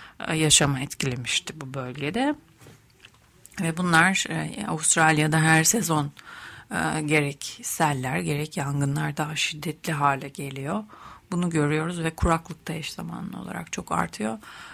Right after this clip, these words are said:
Ve bunun iklim kriziyle doğrudan bağlantısı olduğu da bilim insanları tarafından teyitlendi, doğrulandı. Ee, bir diğer aslında bu sadece bunlar küçük örnekler tabii ama, e, oldukça etkili,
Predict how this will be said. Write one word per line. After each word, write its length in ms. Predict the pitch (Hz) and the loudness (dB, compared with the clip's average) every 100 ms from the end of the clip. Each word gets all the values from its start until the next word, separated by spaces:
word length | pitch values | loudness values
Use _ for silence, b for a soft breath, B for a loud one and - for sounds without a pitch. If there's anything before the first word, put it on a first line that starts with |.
| B | B
Ve 200 | 202 196 | -2 0
bunun 200 | 175 185 | 0 0
iklim 280 | 185 - 180 | 0 0 0
kriziyle 520 | - 170 156 165 156 | 0 -4 -4 -4 -4
doğrudan 460 | 175 151 151 156 156 | -2 -2 2 2 2
bağlantısı 560 | 147 143 139 - - | 0 0 0 -2 -4
olduğu 300 | 143 131 190 | -4 -4 -6
da 160 | - - - | -4 -4 -4
bilim 200 | 160 147 - - | -6 -6 -8 -8
insanları 560 | 147 139 156 143 143 | -6 -6 -8 -8 -8
tarafından 600 | - 151 - 202 220 226 - 208 | -8 -8 -4 -4 -2 -4 -6 -10
teyitlendi, 640 | - 170 151 - 156 143 156 | -4 -4 -4 -8 -8 -6 0
doğrulandı. 720 | 160 156 151 143 139 170 254 - _ B B B B B B B B | 2 2 4 4 2 -2 -6 -10 _ B B B B B B B B
Ee, 460 | 196 196 196 190 190 190 B B B | 4 6 6 6 2 0 B B B
bir 220 | 226 269 240 | 4 4 8
diğer 300 | 247 214 196 | 10 10 10
aslında 500 | 196 - 190 190 180 | 6 4 2 2 0
bu 180 | 190 | -2
sadece 720 | 190 190 185 185 185 185 196 214 | 0 -2 -2 -4 -6 -6 -8 -10
bunlar 480 | - 175 175 175 170 | -12 -8 -2 2 2
küçük 340 | - - 208 | 0 0 4
örnekler 540 | 185 147 143 - 143 139 | 6 6 2 2 0 0
tabii 280 | 156 175 175 | -6 -4 -2
ama, 280 | 151 147 - | 0 -2 -4
e, 40 | |
oldukça 760 | 151 151 151 147 - - 160 - | -6 -6 -8 -10 -8 -4 -4 -4
etkili, 540 | 156 - - 160 156 | -6 -6 -6 -2 -2